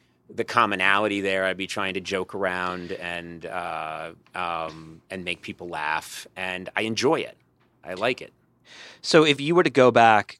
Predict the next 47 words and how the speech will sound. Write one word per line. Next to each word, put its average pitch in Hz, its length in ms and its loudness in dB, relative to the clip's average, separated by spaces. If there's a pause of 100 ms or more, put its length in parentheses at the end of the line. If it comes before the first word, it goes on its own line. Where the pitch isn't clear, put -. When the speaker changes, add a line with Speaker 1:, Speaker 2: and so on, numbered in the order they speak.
Speaker 2:
uh, 104 400 6 (320)
twenty 123 260 0
years, 101 600 -2
Speaker 1:
Mm-hmm. 98 200 -6
Speaker 2:
um, 98 400 -2 (100)
you 101 120 -12
had 98 140 -4
some, 101 360 -8
built 107 180 -2
some, 101 300 -10
some 98 280 -10
rapid 101 400 -2
time 101 220 -6
machine, 98 380 -6
Speaker 1:
Mm-hmm. 95 380 -14
Speaker 2:
and 107 140 -4
you 110 60 0
had 117 160 6
an 113 60 2
opportunity 110 480 0
to 104 80 -2
sit - 180 -6
down 104 460 -2
with 120 340 -8 (120)
Conan 107 280 -2
O'Brien 101 340 -2
twenty 101 240 -6
years 98 240 -4
ago 98 420 -2
and 104 120 -8
give 101 160 -4
him 98 140 -8
some 98 160 -10
advice, 95 340 -4
what 110 140 -4
would 101 100 -12
you 101 80 -12
say? 95 300 -6 (220)
Speaker 1:
I 123 40 -2
love 135 260 4
that 110 280 2
if 110 160 -2
I 101 80 2
had 107 160 2
a 104 40 -2
time 104 260 -2
machine, 92 560 -6